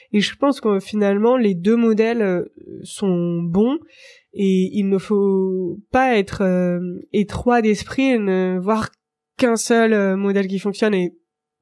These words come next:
pareil pour le recrutement, j'essaie de faire, euh, un peu de la même manière, c'est-à-dire que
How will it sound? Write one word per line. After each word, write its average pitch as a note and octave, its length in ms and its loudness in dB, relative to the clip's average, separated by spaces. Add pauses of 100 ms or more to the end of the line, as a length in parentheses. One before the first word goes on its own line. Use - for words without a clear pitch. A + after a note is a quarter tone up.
(140)
pareil A#3 280 2
pour G#3+ 160 0
le G3 40 0
recrutement, G#3+ 520 0 (560)
j'essaie G3+ 360 0
de G#3+ 60 -6
faire, G#3 280 -2
euh, F#3 160 0 (180)
un F#3 140 -4
peu A3+ 140 2
de G3 40 -6
la G3+ 100 2
même G3 160 -2
manière, G#3 360 0
c'est-à-dire G3+ 480 -4
que F3+ 240 -2